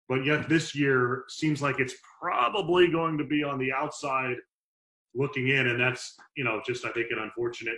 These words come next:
consequence of, of playing the conference only slate, that some of those teams that, that maybe to me pass the eyeball test a little bit probably are not gonna be in.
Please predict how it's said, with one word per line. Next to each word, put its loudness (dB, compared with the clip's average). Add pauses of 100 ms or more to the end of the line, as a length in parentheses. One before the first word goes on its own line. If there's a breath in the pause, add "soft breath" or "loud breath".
(120)
consequence -6
of, -6 (640)
of -2
playing 0
the -2 (100)
conference -2
only -4 (500)
slate, 0
that -8
some -2
of 0
those 0
teams -4
that, -2 (600)
that -6
maybe 6
to 6
me 6
pass 2
the 2
eyeball 4
test -2
a -2
little -4
bit -4 (120)
probably 0
are -4
not -2
gonna -6
be -4
in. -6